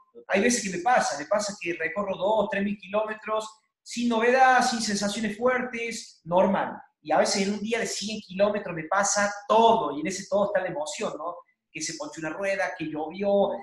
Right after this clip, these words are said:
que en base a eso conociste a alguien, y eso es espectacular, vivir los kilómetros con, con intención,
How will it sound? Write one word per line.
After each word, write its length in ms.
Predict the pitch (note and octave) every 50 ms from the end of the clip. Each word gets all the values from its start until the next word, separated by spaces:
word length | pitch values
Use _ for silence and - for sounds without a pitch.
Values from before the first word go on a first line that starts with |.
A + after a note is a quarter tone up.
| - - _
que 120 | - D#3+
en 60 | D#3+
base 240 | E3+ F3 F3 F3+ F#3
a 20 |
eso 160 | F3 - - -
conociste 500 | D#3 D#3 D#3 - - - - - F3+ F#3
a 100 | F#3 F#3 F3+
alguien, 420 | F3 F3 F3 F3 F3+ F3+ F3 F3 - _ _ _ _ _
y 200 | - D#3+ D#3+ F3
eso 180 | F3 F3+ F3+ E3+
es 60 | D#3+
espectacular, 600 | - D3+ D3 - C3+ - - C#3+ D#3 E3+ D3 C#3
vivir 220 | D3 D#3+ G#3+ -
los 120 | G#3 - -
kilómetros 440 | - E3 G3 G3+ G3+ - - - -
con, 300 | _ D3 D3 - - _
con 240 | _ C#3 C3+ - _ _
intención, 540 | _ _ - C#3 D3 D3 - - - C#3+